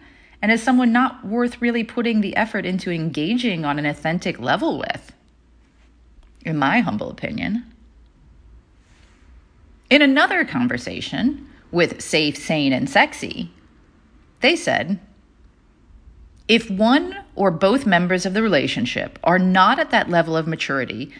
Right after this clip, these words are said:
that honest difference of opinion can be construed as a character attack, or worse yet, an identity attack." I said, "This sounds like a relationship issue, not an honesty issue.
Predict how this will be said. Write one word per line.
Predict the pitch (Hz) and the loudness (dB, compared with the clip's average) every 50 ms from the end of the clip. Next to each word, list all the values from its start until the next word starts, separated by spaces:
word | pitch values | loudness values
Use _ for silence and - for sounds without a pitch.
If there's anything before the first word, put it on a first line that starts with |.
| - _ | -14 _
that | - 165 160 - - | 2 2 2 4 2
honest | 165 170 190 233 262 247 - - 180 | 0 2 2 2 2 2 0 -4 -2
difference | 165 214 214 - 233 240 240 - | -2 -2 -2 0 0 0 0 0
of | 226 196 | -2 -4
opinion | 196 - - 233 226 214 156 135 151 151 | -4 -4 -2 0 0 2 2 0 -2 -4
can | - 160 151 156 | -4 -4 -2 -2
be | 156 160 | -4 -6
construed | - - 160 156 - - - 151 151 | -6 -6 -6 -6 -6 -4 -4 -2 -2
as | 156 147 175 | -2 -4 -6
a | |
character | 170 - - 311 302 285 247 - - 147 123 | -8 -2 0 2 2 2 2 0 -2 -2 -2
attack, | - - - 127 - - - - - _ _ | -2 -2 -2 -2 -2 -2 -8 -14 -20 _ _
or | - 170 175 165 | -2 0 0 0
worse | 156 170 226 269 240 247 - - | 0 0 0 0 0 -2 -6 -4
yet, | 285 285 247 - - - - - - | 0 0 2 2 0 -2 -8 -10 -6
an | - 175 | -2 0
identity | 175 180 208 185 165 190 226 262 302 190 131 - | 0 2 0 2 2 2 2 2 2 -2 -4 -8
attack." | - - - - - - - - _ _ _ _ _ _ _ _ _ _ _ _ _ _ _ _ _ _ _ _ _ _ _ _ _ _ _ _ - | -8 -8 -8 -8 -8 -10 -14 -20 _ _ _ _ _ _ _ _ _ _ _ _ _ _ _ _ _ _ _ _ _ _ _ _ _ _ _ _ -4
I | 165 165 | -4 -2
said, | - - 160 151 165 160 165 - - _ _ _ _ _ _ _ _ _ _ _ _ _ _ _ _ _ _ _ - | 0 2 2 2 2 0 -6 -12 -18 _ _ _ _ _ _ _ _ _ _ _ _ _ _ _ _ _ _ _ -8
"This | 170 180 247 330 - | 0 0 0 0 0
sounds | - 571 508 480 - | -2 -4 -4 -4 -4
like | 415 262 | -2 -2
a | 233 | 0
relationship | 165 156 131 110 - - 240 269 - 233 170 165 - 131 - - | 0 0 -2 -2 -2 -2 -2 0 0 -2 -2 -2 -4 -6 -6 -6
issue, | 135 151 - - 135 135 | -6 -6 -6 -6 -6 -6
not | 127 139 147 175 214 | -4 -6 -4 -4 -4
an | 214 - | -4 -4
honesty | - - 143 160 226 254 247 - - 143 123 - | -4 -2 0 2 2 2 0 -2 -6 -8 -8 -8
issue. | - - - - - - - - | -8 -8 -8 -8 -8 -8 -10 -10